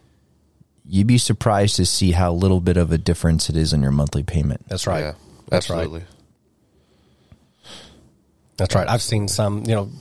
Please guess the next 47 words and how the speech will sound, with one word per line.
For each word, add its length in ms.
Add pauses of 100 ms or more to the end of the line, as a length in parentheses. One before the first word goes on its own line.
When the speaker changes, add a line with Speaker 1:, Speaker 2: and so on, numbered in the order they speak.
(480)
Speaker 2:
that 140
you 120
can 100
run 140
any 140
kind 180
of 60
scenario 440
you 180
want, 320
but 80
I've 140
seen 200
some 300
where 180
it's 180 (240)
about 380
equal, 420
and 80
I've 120
seen 220
some 280
where 140
it's 140
better 420
now, 420
and 100
I've 120
seen 180
some 240
where 120
it's 160
only 200
slightly 580
worse 440
now. 260 (240)
So 140
Speaker 3:
Mm-hmm. 160 (1000)
Speaker 2:
you 80
can 80
run 140
any 140
scenario 600 (240)
you 120
want, 400
but, 240
um, 220